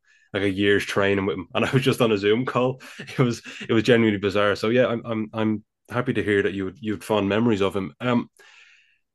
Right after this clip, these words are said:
you said that kind of he was massive in helping ingrain that culture into Manchester United from a young age.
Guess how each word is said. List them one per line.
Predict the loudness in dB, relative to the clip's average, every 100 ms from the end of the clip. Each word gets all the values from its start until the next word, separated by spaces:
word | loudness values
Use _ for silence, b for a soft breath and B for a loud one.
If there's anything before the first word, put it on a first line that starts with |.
| _
you | -2
said | 4 4 6
that | 4 4
kind | 2 2 2
of | -2 -10 -18 _ _ _ -20 -20 -20 -20 -12
he | -4 -2
was | -2 0
massive | 0 0 0 0
in | -2
helping | 0 -2 -2 -4 -4 -6 -10 -14 _ _ _ _ _ _ _ -10 0
ingrain | 4 6 4 4 2
that | 0 -2
culture | 0 0 0 -2
into | -4 -6 -6
Manchester | -6 -4 -4 -4
United | -4 -6
from | -8
a |
young | -6 -6
age. | -6 -6 -8